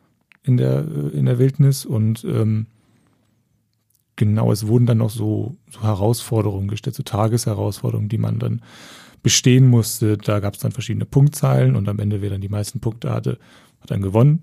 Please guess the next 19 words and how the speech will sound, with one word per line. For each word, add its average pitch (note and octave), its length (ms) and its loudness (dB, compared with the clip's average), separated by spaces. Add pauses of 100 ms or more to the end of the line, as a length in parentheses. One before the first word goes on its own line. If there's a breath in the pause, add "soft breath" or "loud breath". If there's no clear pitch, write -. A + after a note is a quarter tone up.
(140)
Das D3+ 220 -8
gibt's - 160 -8
auch A2 160 -4
in A#2 40 0
der A#2+ 100 2
neuen A#2+ 160 0
Staffel B2 280 -6
jetzt A#2+ 160 -6
schon A#2 120 0
nicht A2+ 140 -2
mehr. A#2 240 -2 (880 loud breath)
Äh, G#2+ 340 6 (1000)
genau, F#2+ 380 0
das F#2+ 120 -6
ist A2+ 140 -4
eigentlich G#2+ 280 -4
so - 80 -8
das G2+ 160 -6
Grundkonzept. - 840 -6